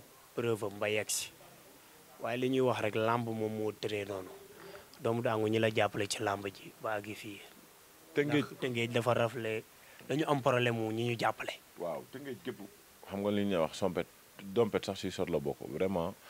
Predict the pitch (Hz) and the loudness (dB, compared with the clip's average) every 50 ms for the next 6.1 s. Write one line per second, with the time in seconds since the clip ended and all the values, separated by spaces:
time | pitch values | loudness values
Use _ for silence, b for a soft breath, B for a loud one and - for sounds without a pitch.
0 | B B B - - 107 107 101 104 95 98 95 87 82 80 80 78 78 78 76 | B B B -2 0 0 0 0 -2 -2 -2 0 -2 -2 -2 0 0 0 0 0
1 | - 87 80 76 71 69 78 90 - - - - - - - - - - - - | -2 -4 -6 -4 -4 -4 -4 -6 -6 -8 -12 -20 -20 -20 -20 -20 -20 -20 -20 -20
2 | - - - - - - - - - - 90 82 78 76 71 73 67 62 58 52 | -20 -20 -20 -20 -20 -20 -20 -16 -10 -8 -6 -4 -4 -4 -6 -6 -8 -8 -10 -14
3 | - - - - - - B B B B B B B B B B B - - - | -18 -20 -20 -20 -20 -20 B B B B B B B B B B B -20 -20 -20
4 | - - - - - - - 82 80 78 82 80 78 78 73 73 76 71 69 67 | -20 -20 -20 -20 -20 -16 -12 -10 -10 -8 -8 -8 -8 -6 -4 -4 -2 -2 -4 -4
5 | 71 71 69 69 69 69 67 67 67 67 69 69 67 69 69 78 73 73 73 73 | -6 -8 -8 -8 -8 -8 -10 -10 -10 -10 -10 -10 -10 -10 -10 -10 -10 -8 -8 -8
6 | 65 62 | -8 -8